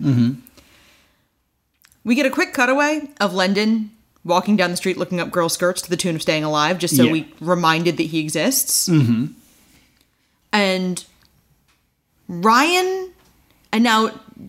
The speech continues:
Speaker 2: Bam shrinks down himself and their Hummer.
Speaker 1: And the Hummer,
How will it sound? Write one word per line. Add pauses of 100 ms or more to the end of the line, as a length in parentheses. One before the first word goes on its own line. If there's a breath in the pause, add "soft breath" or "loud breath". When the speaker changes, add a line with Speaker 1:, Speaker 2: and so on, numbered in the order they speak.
(340)
Speaker 2:
Bam
shrinks
down (120)
himself (580)
and
their
Hummer.
Speaker 1:
And
the
Hummer,